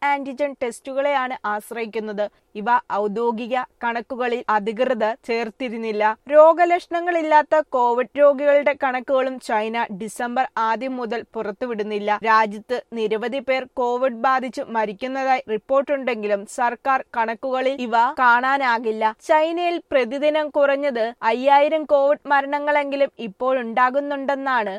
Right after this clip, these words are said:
ഒരു ബ്രിട്ടീഷ് ആരോഗ്യ ഏജൻസിയുടെ വിലയിരുത്തൽ. കോവിഡിനൊപ്പം ജീവിച്ച് ചൈനീസ് ജനത. കേസുകൾ നിയന്ത്രണാതീതമായതോടെ കോവിഡിനൊപ്പം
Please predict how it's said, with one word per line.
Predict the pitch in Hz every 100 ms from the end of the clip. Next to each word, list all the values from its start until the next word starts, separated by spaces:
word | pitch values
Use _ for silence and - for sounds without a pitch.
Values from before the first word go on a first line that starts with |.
| -
ഒരു | 220 247
ബ്രിട്ടീഷ് | 202 214 190 254 262 -
ആരോഗ്യ | 220 226 233 254 254 269
ഏജൻസിയുടെ | 254 254 254 262 262 269 240 -
വിലയിരുത്തൽ. | 214 208 214 226 196 226 220 -
കോവിഡിനൊപ്പം | 320 330 339 349 349 330 330 311
ജീവിച്ച് | 226 233 233 247 269 - -
ചൈനീസ് | 226 214 233 262 -
ജനത. | 214 196 190 202 -
കേസുകൾ | 320 339 - 339 349 -
നിയന്ത്രണാതീതമായതോടെ | 254 254 262 285 294 294 277 311 302 294 285 233 208 190 196 -
കോവിഡിനൊപ്പം | 277 294 311 339 339 320